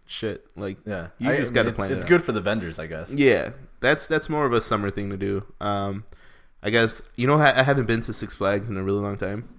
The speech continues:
Speaker 1: I'm actually, that's on my goal,
Speaker 2: Yeah.
Speaker 1: uh, go-to list.
Speaker 2: I think, uh, I forgot who else. We, we might have actually talked about this at some point, but I was thinking the same thing. I was like, "Oh, I haven't really been there in, like,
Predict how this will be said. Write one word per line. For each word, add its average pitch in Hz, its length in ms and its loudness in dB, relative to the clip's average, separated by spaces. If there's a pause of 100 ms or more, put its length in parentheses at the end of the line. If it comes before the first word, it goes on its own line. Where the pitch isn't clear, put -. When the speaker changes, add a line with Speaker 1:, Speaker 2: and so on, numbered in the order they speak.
(140)
Speaker 1:
I'm 107 200 0
actually, 107 480 0 (100)
that's 107 240 0
on 110 200 2
my 104 120 0
goal, 101 420 0 (140)
Speaker 2:
Yeah. 117 200 0
Speaker 1:
uh, 101 400 2 (180)
go-to 107 320 -2
list. 113 300 -4 (280)
Speaker 2:
I 135 80 -2
think, 175 420 -4
uh, 101 680 0
I 123 80 -2
forgot 156 240 -4
who 110 100 -6
else. 95 240 -4
We, 147 180 -4
we 185 140 -4
might 208 140 -2
have 113 100 -2
actually 104 280 -4
talked 101 240 -4
about 85 200 -6
this 82 100 -14
at 85 100 -12
some 101 160 -8
point, 80 360 -12
but 98 440 -4
I 120 120 4
was 127 140 -2
thinking 147 200 -4
the 110 80 -4
same 117 240 -6
thing. 143 120 -4
I - 20 -4
was 113 100 -4
like, 113 100 -4
"Oh, 120 60 -2
I 135 100 4
haven't 156 240 -2
really 110 200 -2
been 117 240 -4
there 107 200 -2
in, 90 120 -8
like, 85 380 -10